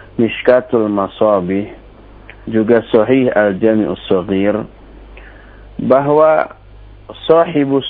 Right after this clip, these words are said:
sur qad iltaqamahu wa aswa sam'ahu wa hana jabhatahu yantadhiru mata yu'mar." Bahwa malaikat Israfil yang ditugaskan untuk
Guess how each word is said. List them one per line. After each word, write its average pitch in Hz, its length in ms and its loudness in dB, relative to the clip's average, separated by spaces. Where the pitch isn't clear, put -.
sur 139 520 0
qad 139 320 2
iltaqamahu 127 1300 0
wa 120 180 4
aswa 120 400 -2
sam'ahu 120 880 0
wa 123 280 4
hana 123 480 -2
jabhatahu 107 1120 0
yantadhiru 123 1000 2
mata 151 400 0
yu'mar." 107 540 -4
Bahwa 139 320 2
malaikat 151 800 0
Israfil 147 960 -2
yang 131 480 -2
ditugaskan 135 800 0
untuk 123 320 -2